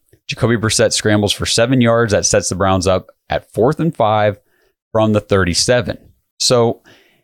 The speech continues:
you know, it would have been nice to get a little bit closer, but at least we're still in position to tie this thing up.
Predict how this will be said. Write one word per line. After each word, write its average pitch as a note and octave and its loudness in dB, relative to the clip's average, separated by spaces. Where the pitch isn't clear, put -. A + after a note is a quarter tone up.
you A2+ 2
know, A2+ 2
it A#2 0
would A2+ 2
have G#2+ 0
been G#2 2
nice G#2 2
to - -4
get G2+ 2
a D#2 0
little B2+ 2
bit B2 0
closer, B2+ 0
but G#2+ 2
at G2 2
least B2 0
we're A2+ 0
still A#2 0
in B2+ 0
position G#2 -2
to F2+ -4
tie F#2 -2
this F#2 0
thing F#2 -2
up. F2 -2